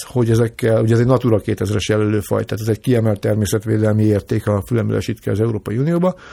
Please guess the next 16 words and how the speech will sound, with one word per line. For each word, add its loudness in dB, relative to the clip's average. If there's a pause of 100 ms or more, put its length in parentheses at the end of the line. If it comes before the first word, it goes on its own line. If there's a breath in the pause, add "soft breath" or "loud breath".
(200 loud breath)
és -8 (300)
azok 2
a -4
nádasok, -2
amikben -2
mi 0
meg 0
tudjuk -6
fogni, -2
és -4
tudjuk -2
bizonyítani, 0
hogy 0
ő -2
ott -6
van, 0